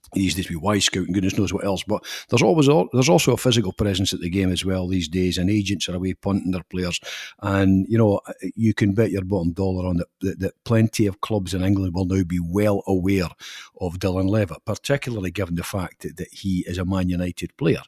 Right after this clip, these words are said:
So, you know, I, I would be, um, I, I wouldn't be stunned if he had another season at United. Um, but what would he sign for? Would he sign a two-year deal now? He's out of contract. Maybe give him a knock-on fee.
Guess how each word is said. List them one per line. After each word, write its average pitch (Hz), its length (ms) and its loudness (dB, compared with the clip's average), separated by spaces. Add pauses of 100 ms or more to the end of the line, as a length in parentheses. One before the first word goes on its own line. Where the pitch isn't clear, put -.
(360)
So, 104 420 0 (180)
you 123 100 2
know, 104 120 2
I, 117 240 -6
I 139 240 4
would 110 260 4
be, 87 440 0
um, 82 680 0
I, - 140 -6
I 156 40 6
wouldn't 208 300 6
be 143 280 8 (280)
stunned 190 800 6
if 131 80 6
he 120 140 10
had 117 180 6
another 107 240 4
season 107 380 6
at 90 60 0
United. 92 460 0 (160)
Um, 98 520 2
but 101 200 -4
what 131 260 -2
would 104 100 -4
he 95 60 -2
sign 117 280 0
for? 87 140 -10
Would 85 80 -6
he 85 60 -6
sign 107 240 0
a 95 60 -2
two-year 131 400 -2
deal 131 220 -4
now? 131 100 0
He's 117 180 -4
out 110 220 -6
of 107 80 -14
contract. 113 540 -2 (340)
Maybe 107 220 0
give 101 180 0
him 101 80 2
a 98 80 2
knock-on 101 440 2
fee. 117 460 2